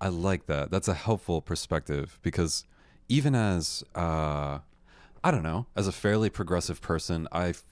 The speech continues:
I think about that maybe a little too much sometimes in a city like Portland of, um, wokeness or, like, I don't know. I don't, I don't like the idea of anyone necessarily having to clean up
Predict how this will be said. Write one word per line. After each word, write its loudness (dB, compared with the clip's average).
I 2
think 0
about 0
that 0
maybe 2
a 4
little 0
too 0
much 2
sometimes -2
in -2
a 0
city -4
like 0
Portland -2
of, -4
um, -2
wokeness 2
or, 2
like, -2
I 4
don't 4
know. 4
I 2
don't, 4
I 2
don't 6
like 2
the 4
idea 2
of 0
anyone 2
necessarily 2
having 0
to -2
clean -2
up 0